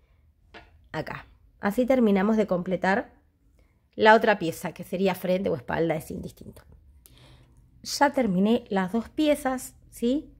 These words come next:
Tengo frente y espalda, pero voy a aprovechar, ya que tengo la aguja, eh, la,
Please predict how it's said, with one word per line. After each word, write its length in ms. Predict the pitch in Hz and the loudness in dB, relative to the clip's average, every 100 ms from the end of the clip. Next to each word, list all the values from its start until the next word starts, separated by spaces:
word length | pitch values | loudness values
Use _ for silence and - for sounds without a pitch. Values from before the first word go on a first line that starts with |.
| - | -10
Tengo 320 | 208 202 208 | -2 0 0
frente 340 | 214 190 196 208 | -2 -2 -2 0
y 60 | |
espalda, 580 | 220 - 320 294 285 294 285 - - - - | -2 0 0 2 2 -2 -8 -20 -20 -20 -10
pero 180 | 381 381 | -2 2
voy 140 | 320 | 2
a 60 | 320 | 2
aprovechar, 880 | 240 220 208 - - - 233 226 | 2 2 2 -2 -2 2 2 0
ya 180 | - 202 | -4 -6
que 80 | 196 | -4
tengo 240 | 196 202 | -2 -2
la 80 | 190 | 0
aguja, 440 | 196 208 240 233 - | -2 -4 0 0 -2
eh, 480 | 196 180 175 170 170 _ _ _ _ 214 | -4 -2 -4 -6 -10 _ _ _ _ -4
la, 160 | 202 | -2